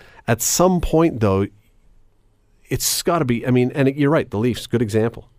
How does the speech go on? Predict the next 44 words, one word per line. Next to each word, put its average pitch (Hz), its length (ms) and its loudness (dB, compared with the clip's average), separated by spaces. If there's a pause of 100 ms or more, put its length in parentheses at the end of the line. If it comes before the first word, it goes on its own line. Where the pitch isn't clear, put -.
I 120 60 -2
mean, 117 160 0
it 120 80 -4
becomes 123 460 0
incredibly 123 560 -2
frustrating 90 800 -2 (540)
for - 160 -4
fans, 107 440 -2
to - 140 -2
the 180 100 0
point, 202 380 2
Don, 143 280 6
where 131 120 6
I 139 40 6
was 156 120 2
listening 165 260 2
to 120 60 0
the 113 60 -6
fifth - 240 -4
quarter 110 280 2
with 82 160 -4
Rick 101 300 -2
yesterday, 82 500 -10 (600)
and 120 120 4
I 127 40 6
was 131 140 4
watching 131 340 4
on 113 100 2
Twitter 98 340 0
after 92 260 -2
the 90 100 -4
game. 80 280 -6 (1120)
And 135 160 4
you 202 140 4
ha-, 185 120 0
now 165 220 4
have 139 180 4
fans 120 540 2 (380)
who 147 160 4
have 147 160 4
been 143 160 4
so 208 420 2
conditioned 160 960 0 (1040)
to 135 400 2